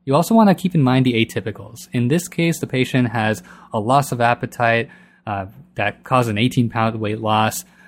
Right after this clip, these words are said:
Um, also mentioned difficulty sleeping, and so mirtazap-, mirtaz-, I almost called it mirtazapone.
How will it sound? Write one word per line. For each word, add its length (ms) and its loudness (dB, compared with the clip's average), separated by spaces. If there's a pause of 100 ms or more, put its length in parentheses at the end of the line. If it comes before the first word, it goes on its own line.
(160)
Um, 420 -6
also 240 0
mentioned 480 0
difficulty 460 -4
sleeping, 540 0
and 100 2
so 80 -2
mirtazap-, 720 0 (180)
mirtaz-, 580 -2 (140)
I 80 -6
almost 340 -6
called 220 -4
it 40 -10
mirtazapone. 720 -2